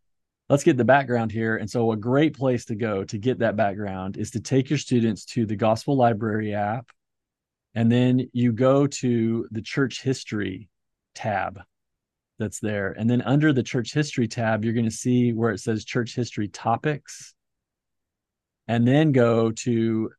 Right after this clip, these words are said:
the entry for baptisms for the dead. And there's your, there you're gonna get a great overview in history. So this is one option.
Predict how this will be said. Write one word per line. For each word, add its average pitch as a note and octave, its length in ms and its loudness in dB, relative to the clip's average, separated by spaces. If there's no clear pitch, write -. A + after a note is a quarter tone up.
the G#2+ 160 -4
entry A2+ 380 0
for A2 140 -6
baptisms G2+ 580 -2
for G#2+ 140 -8
the G2 100 -6
dead. G2 360 -8
And A2+ 240 2
there's C#3+ 300 6
your, C#3 160 0
there C3+ 180 4
you're C#3+ 140 4
gonna A#2+ 180 2
get A2 200 -2
a G#2+ 60 -4
great A2+ 340 -2
overview A2 440 -2
in F#2+ 60 -6
history. F#2 400 -8
So - 420 2
this A#2+ 180 0
is B2+ 140 0
one C3+ 260 4
option. A#2 580 -2